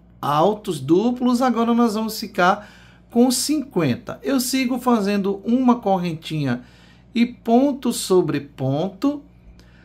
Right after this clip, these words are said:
Lá no final, eu não posso esquecer de fazer novamente aqui o último ponto e o aumento em cima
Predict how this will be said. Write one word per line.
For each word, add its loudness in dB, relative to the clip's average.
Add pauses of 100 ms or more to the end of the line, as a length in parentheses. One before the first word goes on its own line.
(160)
Lá 4
no 0
final, 2
eu 4
não 0
posso 0
esquecer 0 (320)
de -2
fazer 2
novamente 0
aqui -2 (600)
o -2
último 4
ponto 0
e -2
o 2
aumento 0
em 2
cima 0